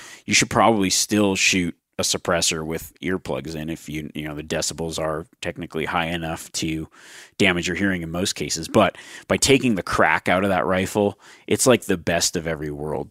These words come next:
The downside to that is it throws a little bit of balance issue in your gun. So you can either cut your barrels down a little bit and have that added suppressor, or there's some that have, like, quick releases on 'em where you actually just have a muzzle brake on your,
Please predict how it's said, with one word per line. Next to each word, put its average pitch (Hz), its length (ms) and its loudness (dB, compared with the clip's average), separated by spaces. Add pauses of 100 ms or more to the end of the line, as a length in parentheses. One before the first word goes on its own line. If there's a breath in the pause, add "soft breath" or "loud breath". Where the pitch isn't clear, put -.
The 101 160 2
downside 107 560 6
to 92 80 -8
that 110 340 4
is 90 300 2 (400 loud breath)
it 123 100 2
throws 117 540 6 (200)
a 98 120 2
little 110 240 6
bit 98 140 4
of 80 100 -2
balance 87 420 0
issue 76 300 -2
in 76 140 -10
your 73 120 -10
gun. 76 300 -8
So 87 220 0
you 85 180 -4
can 98 140 -4
either 80 160 -4
cut - 220 0
your 95 100 -4
barrels 101 360 2
down 95 300 -2
a 92 60 -4
little 90 220 -4
bit 90 400 -4
and 78 300 -12 (480 loud breath)
have 85 160 0
that 82 300 -2 (240)
added 90 240 4
suppressor, 87 580 0
or 85 140 0
there's 82 180 -2
some 98 240 2
that 95 140 -2 (240)
have, 85 180 0
like, 78 200 -4
quick - 220 2
releases 117 460 6
on 104 160 6
'em 95 140 0
where 87 180 2
you 87 160 0
actually 95 320 2
just 87 200 -2
have 92 160 -2
a 82 60 -6
muzzle 107 300 4
brake 104 320 2
on 95 160 0
your, 85 320 -6